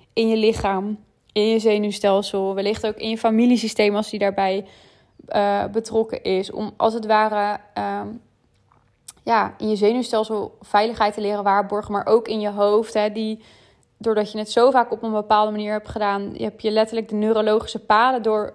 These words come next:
daarvoor aangelegd om te leren om dus niet meer vanuit die automatische aangelegde paden te gaan reageren, maar om jezelf een nieuwe manier aan te leren om met deze situaties om te gaan.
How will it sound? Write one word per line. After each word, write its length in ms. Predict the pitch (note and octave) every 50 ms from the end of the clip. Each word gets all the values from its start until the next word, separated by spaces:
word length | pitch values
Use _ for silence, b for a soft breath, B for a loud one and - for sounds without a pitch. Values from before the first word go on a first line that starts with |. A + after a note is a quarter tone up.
| - -
daarvoor 400 | - G3+ G#3 G#3+ G#3+ G#3+ - -
aangelegd 720 | - A3 A#3 C4 C4+ - - A3 G3 F#3+ G3+ A3+ - - - B B B B B B B B -
om 180 | - A#3 A3+
te 100 | A3+ -
leren 420 | A3 G#3 G#3+ A#3 B3+ C4+ C4+ A#3 -
om 120 | - A3
dus 160 | G#3+ A3 G3
niet 180 | G#3 G#3+ A#3+ B3+
meer 120 | C4+ C4+
vanuit 280 | C4 - A3 G#3+ A3 A3
die 100 | A3 -
automatische 640 | - G#3+ G#3+ G#3+ A3+ G#3+ G#3+ G#3+ A3+ A3+ A3+ - A#3
aangelegde 520 | - A3 A3+ A3 - A3+ G#3+ G#3+ - - G3
paden 420 | - - A3 A3 A#3+ B3+ C4 B3
te 100 | B3+ -
gaan 180 | - A3+ A3 G#3
reageren, 540 | G#3+ G#3+ G#3 G#3+ - - G#3 G#3 G#3+ G#3
maar 100 | G#3+ G#3
om 80 | G3+ A3+
jezelf 300 | A3+ G#3+ A3+ G#3+ A3+ A3+
een 140 | A#3 G3+ G3
nieuwe 240 | G#3 A3+ B3 C4 A#3
manier 260 | A3 A3 G#3+ G#3 G#3
aan 220 | - G#3+ G#3+ A#3
te 100 | A3+ A#3
leren 380 | G#3+ G#3 G#3 G#3 G#3 G#3+ G#3 G#3+ B B B B B B
om 120 | - A3 A3
met 100 | A3 G#3+
deze 180 | A3 A3+ G#3+
situaties 540 | G#3+ - A3+ G3+ - G#3+ G#3 G#3 - G#3+ -
om 220 | - - A3 G#3+
te 100 | G#3 G#3+
gaan. 400 | - - G3+ F#3+ F#3 F#3+ G3 G3